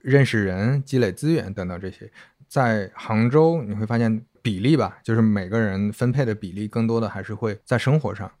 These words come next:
享受生活的会更多一点。所以你在那个，你像我在北京认识的朋友吧，这么一想的话，可能大部分就百分之九十以上都是因为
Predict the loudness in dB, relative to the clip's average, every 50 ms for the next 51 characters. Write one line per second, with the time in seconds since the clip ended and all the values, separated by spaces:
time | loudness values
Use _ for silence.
0 | _ _ _ _ _ _ -8 -4 -2 -2 0 2 4 4 4 2 2 0 -2 -2
1 | -2 -4 -4 -6 -6 -6 -8 -10 -4 0 2 2 4 4 4 4 2 2 -2 -6
2 | -10 -14 _ _ _ _ _ _ _ _ _ _ _ 2 4 6 6 6 4 2
3 | 2 0 0 0 2 2 4 4 2 2 0 0 0 -2 -2 -4 -4 -4 -6 -6
4 | -4 -2 0 0 0 0 0 -2 -2 -2 -2 -4 -4 -4 -2 0 0 2 0 0
5 | 0 -2 -2 -4 -8 -12 -8 -4 -2 -2 -2 -2 -4 -8 -10 -10 -6 -2 -2 0
6 | 0 -2 -4 -6 -6 -8 -8 -10 -10 -12 -10 -8 -8 -8 -8 -8 -12 -12 -12 -8
7 | -6 -4 -4 -6 -6 -8 -10 -10 -10 -10 -12 -12 -12 -8 -6 -4 -4 -2 -2 -2
8 | -2 -2 -4 -6 -4 -4 -4 -4 -4 -4 -4 -2 -2 0 0 0 2 2 2 2
9 | 0 0 -2 -4